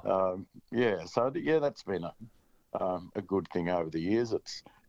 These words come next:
it's given artists a lot of promotion and helped Tamworth too, of course.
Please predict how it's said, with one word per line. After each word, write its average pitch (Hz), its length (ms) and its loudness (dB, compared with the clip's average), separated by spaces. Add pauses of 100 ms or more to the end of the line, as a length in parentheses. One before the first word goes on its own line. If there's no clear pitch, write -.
(300)
it's - 160 -8
given 95 340 2
artists 87 440 2
a 87 60 2
lot 87 200 2
of 80 100 -6
promotion 90 640 -2
and 71 260 -6 (280)
helped 98 300 0
Tamworth 90 480 -2
too, 98 180 -2
of 76 140 -6
course. 113 320 -8